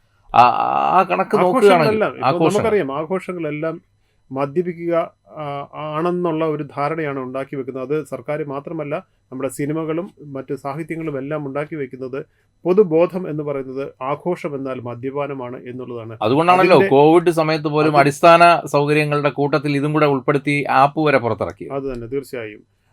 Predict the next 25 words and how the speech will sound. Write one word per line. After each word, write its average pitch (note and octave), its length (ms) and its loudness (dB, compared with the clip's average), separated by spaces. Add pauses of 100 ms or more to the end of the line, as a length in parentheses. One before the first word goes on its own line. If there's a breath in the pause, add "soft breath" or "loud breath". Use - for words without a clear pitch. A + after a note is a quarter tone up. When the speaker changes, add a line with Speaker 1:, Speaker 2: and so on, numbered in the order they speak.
(160)
Speaker 2:
ആ, C2+ 200 -12 (200)
അതിലും F3+ 460 2
അഴിമതി G3 280 4
നടത്തി F3 320 -2 (100)
എന്നുള്ളതാണ് D3+ 720 -4
ര-, D3+ 40 -8
Speaker 1:
അതെ, C#3 440 -4
Speaker 2:
അതിൻ്റെ E3 240 2
Speaker 1:
അതെ. D3+ 560 -4
Speaker 2:
വേറൊരു E3+ 600 0 (200)
യാഥാർത്ഥ്യം. B2+ 480 -8 (400)
അപ്പോൾ C#3+ 260 -6 (240)
നമ്മൾ F#3 280 0
പറഞ്ഞു F3 240 0
വന്നത് F3 220 -2
ഇതാണ്, B2+ 320 -4 (400)
ഈ E3 140 -8
കോഴപ്പണം E3+ 760 -2
എവിടെ D3 280 0
പോകുന്നു, C#3+ 480 -4 (120)
എന്തിനു D#3 320 -4
പോകുന്നു C#3+ 640 -6
എന്ന് D#3 480 -8
ആലോചിക്കേണ്ടത് C#3 680 -6
സാധാരണക്കാരാണ്. B2+ 880 -8